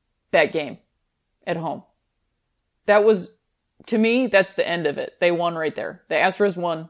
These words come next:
right there. <laughs> So Minute Maid in game three proves to be a significant factor,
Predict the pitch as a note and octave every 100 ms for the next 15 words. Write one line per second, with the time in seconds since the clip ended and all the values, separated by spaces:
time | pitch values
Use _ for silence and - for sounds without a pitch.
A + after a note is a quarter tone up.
0 | _ F3 D#3+ G#3 - A3+ - _ - -
1 | _ _ _ _ _ _ _ _ _ _
2 | _ _ _ _ _ _ _ _ _ _
3 | _ G#3 A3 C4 D4+ A#3 G#3+ G3+ D4 C4+
4 | _ _ _ - G#3 F#3+ F#3 F#3 A#3 A3
5 | G#3+ A3 G#3+ G#3 F#3+ F3 D#3+ F#3+ A3 A3+
6 | G#3+ G3+ G#3 F#3 F#3+ G3 F#3 G3+